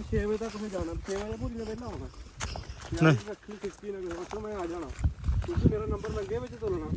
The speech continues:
Speaker 2: ਨਹੀਂ, ਨਹੀਂ।
Speaker 1: ਨਹੀਂ, ਨਹੀਂ ਕਿਆ?
Speaker 2: ਉਹ ਬਾਈ ਉੱਥੇ ਵੀ ਟਾਈਮ ਲੱਗਦਾ ਏ।
Speaker 1: ਕਿਆ ਆ ਗਿਆ?
Speaker 2: ਉਹ ਕਿਹੜਾ ਤਕੜਾ ਮਾਲ ਹੈ?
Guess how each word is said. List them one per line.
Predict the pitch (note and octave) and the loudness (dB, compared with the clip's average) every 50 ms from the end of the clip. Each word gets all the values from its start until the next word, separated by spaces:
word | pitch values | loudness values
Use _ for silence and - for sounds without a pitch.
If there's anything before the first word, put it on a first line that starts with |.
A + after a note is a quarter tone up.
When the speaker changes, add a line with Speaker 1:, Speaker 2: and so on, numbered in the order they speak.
| - - - - - - - - - - - - - - - - - - | -2 -4 -6 -6 -6 -6 -4 -4 -4 -4 -4 -4 -4 -6 -6 -6 2 8
Speaker 2:
ਨਹੀਂ, | C3+ D3 C#3 C3 C#3 C3+ | 10 12 12 12 12 12
ਨਹੀਂ। | |
Speaker 1:
ਨਹੀਂ, | B2+ A2+ A#2 - - - - F3 | 10 8 6 2 0 0 0 0
ਨਹੀਂ | G3 G#3+ | 0 0
ਕਿਆ? | - - - - - - - - - - - - - - - - | 0 0 -2 -2 -4 -4 -4 -4 -6 -8 -8 -4 -2 -2 0 4
Speaker 2:
ਉਹ | - | 8
ਬਾਈ | - C3 C3 C#3 D#3 | 10 12 12 12 12
ਉੱਥੇ | D3+ - - D3 | 12 12 12 12
ਵੀ | D3 D3 | 12 12
ਟਾਈਮ | C#3+ D3 C3 C#3 C#3 | 12 12 12 12 12
ਲੱਗਦਾ | C#3 C3+ C3+ C3 C#3+ D#3 D#3 | 12 12 12 12 12 12 12
ਏ। | D#3+ D#3+ D#3+ | 12 12 12
Speaker 1:
ਕਿਆ | E3+ E3 - - - - - - - - - - - - - - - - - - - - - - - - - - - - - - - - - - - - - - F3 | 10 8 4 4 2 0 -4 -6 -8 -10 -10 -10 -10 -10 -10 -12 -16 -18 -16 -12 -10 -10 -10 -10 -12 -12 -10 -10 -10 -10 -10 -10 -8 -8 -8 -6 -8 -6 -4 -2 0
ਆ | G3+ A3+ A3+ - | 2 2 2 2
ਗਿਆ? | A#3+ B3 C#4+ D#4 - - - - - - - - - - - - - - - - - - - - - - - - - - - - - - - - - - - - - | 2 2 2 2 2 0 0 0 -2 -2 -2 -4 -6 -6 -6 -6 -6 -6 -6 -6 -6 -6 -4 -4 -6 -6 -6 -6 -8 -8 -6 -8 -8 -8 -8 -10 -12 -14 4 6 6
Speaker 2:
ਉਹ | A3+ | 10
ਕਿਹੜਾ | - G#3+ G3+ G#3 A#3+ C4+ B3+ | 12 12 12 12 12 12 12
ਤਕੜਾ | C4+ B3+ - B3+ B3+ B3+ | 12 10 10 10 10 12
ਮਾਲ | B3 B3 B3 B3 A#3+ B3 | 12 12 12 12 12 12
ਹੈ? | B3 B3 B3 | 10 8 6